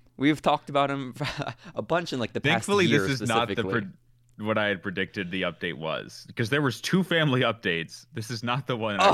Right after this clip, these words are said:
Speaker 2: predicted.
Speaker 1: <laughs> Oh, I
Speaker 2: Thank
Speaker 1: do have a
Speaker 2: goodness.
Speaker 1: couple of updates. Oh my God. Um, well, yeah, uh, my, my dear sweet nephew, I'll, I'll get to both the family updates right now, you know, just in the spirit of the holiday. Um,
Speaker 2: Yeah.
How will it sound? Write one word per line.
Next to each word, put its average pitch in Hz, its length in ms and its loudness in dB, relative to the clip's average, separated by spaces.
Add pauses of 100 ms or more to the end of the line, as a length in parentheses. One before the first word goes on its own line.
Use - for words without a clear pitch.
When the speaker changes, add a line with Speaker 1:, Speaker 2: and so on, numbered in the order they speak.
Speaker 2:
predicted. 220 400 6
Speaker 1:
<laughs> - 40 2
Oh, 220 180 8
I 185 120 8
Speaker 2:
Thank 160 120 4
Speaker 1:
do 156 100 6
have 143 140 6
a 151 40 4
Speaker 2:
goodness. 147 180 2
Speaker 1:
couple 131 360 2
of 117 100 4
updates. 107 640 -2 (760)
Oh 151 220 4
my 139 240 2
God. 123 540 4 (540)
Um, 113 400 2
well, 139 180 2
yeah, 135 260 4 (240)
uh, 117 200 4
my, 127 200 -4
my 131 180 0
dear 147 180 -2
sweet 117 240 -8
nephew, 123 260 -2
I'll, 139 180 2
I'll 180 120 4
get 185 140 -6
to - 80 -8
both 117 200 0
the - 60 -12
family 101 300 -4
updates 95 340 -6
right 98 160 -2
now, - 220 -8
you 98 80 -6
know, 104 100 2
just 143 200 -2
in 156 60 0
the 117 60 -2
spirit 107 320 -2
of 92 40 -6
the 92 80 -4
holiday. - 500 -2 (520)
Um, 98 400 2
Speaker 2:
Yeah. 104 240 -6